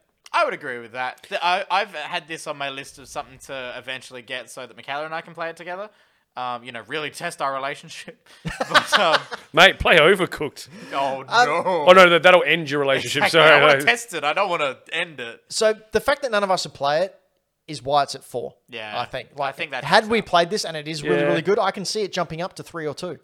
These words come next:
Speaker 1: Mm.
Speaker 2: What about things like Final Fantasy seven Intergrade?
Speaker 3: Uh, again, like, I didn't like Final Fantasy seven. I,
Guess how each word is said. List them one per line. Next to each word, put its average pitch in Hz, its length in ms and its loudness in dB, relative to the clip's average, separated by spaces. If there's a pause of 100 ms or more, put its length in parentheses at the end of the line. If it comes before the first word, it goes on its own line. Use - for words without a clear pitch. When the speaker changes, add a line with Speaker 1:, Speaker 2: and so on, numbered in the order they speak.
(100)
Speaker 1:
Mm. 107 600 -20
Speaker 2:
What 156 100 -2
about 208 220 0
things 175 200 -4
like 139 140 -2
Final 147 360 -2
Fantasy 135 500 -8
seven 120 280 -8
Intergrade? 120 520 -8 (640)
Speaker 3:
Uh, 143 480 -10 (800)
again, 156 520 -8
like, 139 160 -8
I 160 80 -4
didn't 165 180 -12
like 147 220 -8
Final 143 220 -12
Fantasy 139 340 -12
seven. 151 260 -14 (1120)
I, 139 140 -6